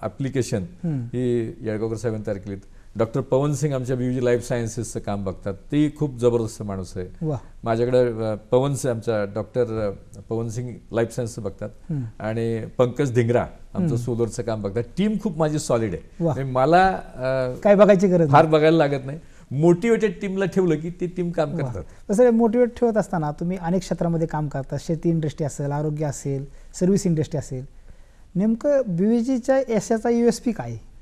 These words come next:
Speaker 1: बीव्हीजीचा यशाचा यूएसपी म्हणजे नेमकी अडचण ओळखायची
Speaker 2: हम्म.
Speaker 1: आणि त्याच्यावरती अफोर्डेबल,
Speaker 2: हम्म.
Speaker 1: म्हणजे किफायतशीर,
Speaker 2: हा.
Speaker 1: अफोर्डेबल, सस्टेनेबल
Speaker 2: हम्म.
Speaker 1: आणि स्केलेबल सोल्युशन काढायचं.
Speaker 2: वाह.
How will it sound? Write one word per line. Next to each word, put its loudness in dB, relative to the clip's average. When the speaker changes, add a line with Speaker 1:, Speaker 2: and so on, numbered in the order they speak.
Speaker 1:
बीव्हीजीचा 0
यशाचा 0
यूएसपी -2
म्हणजे -4
नेमकी -4
अडचण 4
ओळखायची 2
Speaker 2:
हम्म. -2
Speaker 1:
आणि -8
त्याच्यावरती -2
अफोर्डेबल, 4
Speaker 2:
हम्म. -6
Speaker 1:
म्हणजे -2
किफायतशीर, 4
Speaker 2:
हा. 2
Speaker 1:
अफोर्डेबल, 4
सस्टेनेबल 2
Speaker 2:
हम्म. -4
Speaker 1:
आणि 0
स्केलेबल 4
सोल्युशन -4
काढायचं. -6
Speaker 2:
वाह. -4